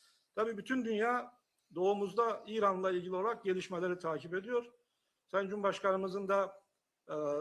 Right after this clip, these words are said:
İran Cumhurbaşkanı Sayın Pezeşkiyan'la olan görüşmesi dahil yoğun bir diplomasi trafiği yürüttüğünü, A B D Başkanı Trump'la bu konuyu görüştüğünü herkes biliyor. Burada İran'a yapılacak bir dış müdahalenin çok daha kötü sonuçlar doğuracağını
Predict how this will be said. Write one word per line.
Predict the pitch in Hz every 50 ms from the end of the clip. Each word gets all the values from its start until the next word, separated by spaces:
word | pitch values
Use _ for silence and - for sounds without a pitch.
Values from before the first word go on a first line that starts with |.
| 165 180 - -
İran | - 170 175 190 196 180
Cumhurbaşkanı | 180 196 190 180 180 165 - - 175 180 180 165
Sayın | - 185 185 190
Pezeşkiyan'la | 185 - 165 170 190 175 - - 190 185 180 170 165
olan | 160 165 170 170 165 160 - _ _
görüşmesi | 151 156 165 165 - - 175 165 165 - 180
dahil | 160 170 160 151 151 180 170 156
yoğun | 151 156 170 190 202 185
bir | 156 151 151
diplomasi | 151 - - 170 165 160 - - 165
trafiği | - 160 160 147 156 175 156
yürüttüğünü, | 151 147 147 151 _ - 139 143 131 127 139 _ _ _ _ _ _ _ _ _ _ _ _ _ _ _ _ -
A | 160 147
B | 170 180
D | 190 202
Başkanı | 185 185 - - - 175 180 180 175 175 - _ _
Trump'la | - 180 185 175 170 - 175 165 147 147 - - _ -
bu | 175 165
konuyu | - 156 156 165 170 170
görüştüğünü | 143 156 156 156 151 - - 151 147 151 185 226 - _ _ _ _ _ _ _ _ _ -
herkes | 165 170 165 - 180 165 165
biliyor. | 170 185 180 165 151 160 208 - - - _ _ _ _ _ _ _ _ -
Burada | 165 185 190 190 196 196
İran'a | 190 190 185 185 196 190 190 190
yapılacak | 190 175 180 185 185 180 170 190 202 - -
bir | 185 175 165
dış | 175 214 185 -
müdahalenin | 185 175 160 170 156 165 160 170 175 208 247 240 233
çok | - 220 220 214 -
daha | 185 160 202 196
kötü | - 180 175 - 226
sonuçlar | - - 185 160 - - 170 151 143 131
doğuracağını | 143 143 143 139 127 123 135 131 135 131 117